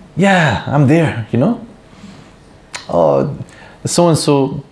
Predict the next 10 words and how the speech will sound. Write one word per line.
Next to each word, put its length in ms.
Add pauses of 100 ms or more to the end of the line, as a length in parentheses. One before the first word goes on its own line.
(100)
uh, 220
unfortunately 440
not 160
practicing. 520 (300)
Inshallah, 500
Allah 200
guide 220
them, 260
okay? 200 (720)
So 420